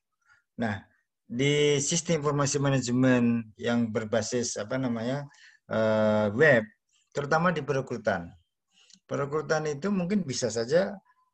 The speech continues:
eh, dia rekrut secara open, dari mana saja boleh daftar, kemudian dilakukan seleksi secara online juga. Setelah dia dinyatakan lulus, kemudian dia bisa bekerja. Contoh,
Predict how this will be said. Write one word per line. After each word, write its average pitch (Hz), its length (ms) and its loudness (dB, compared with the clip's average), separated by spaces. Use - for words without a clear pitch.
eh, 131 160 0
dia 151 240 2
rekrut 143 300 -4
secara 127 380 0
open, 120 380 -4
dari 123 300 0
mana 139 260 2
saja 147 240 2
boleh 147 280 8
daftar, 120 500 -2
kemudian 131 880 -2
dilakukan 127 400 0
seleksi 131 320 -4
secara 120 320 -2
online 113 320 -4
juga. 127 320 -2
Setelah 127 400 0
dia 123 240 4
dinyatakan 113 880 -2
lulus, 147 480 -2
kemudian 127 400 -2
dia 139 160 0
bisa 120 240 -4
bekerja. 104 400 -8
Contoh, 143 320 -4